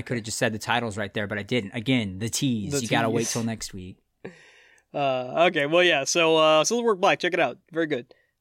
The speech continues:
Speaker 1: Uh, as we are closing down the episode here, you also had some Mister Beast Burger, right?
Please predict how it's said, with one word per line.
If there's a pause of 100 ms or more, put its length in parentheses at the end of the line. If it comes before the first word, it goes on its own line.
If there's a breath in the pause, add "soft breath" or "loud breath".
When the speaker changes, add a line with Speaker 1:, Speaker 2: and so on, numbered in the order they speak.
Speaker 1:
Uh,
as
we
are
closing
down
the
episode
here,
you
also
had
some
Mister
Beast
Burger,
right?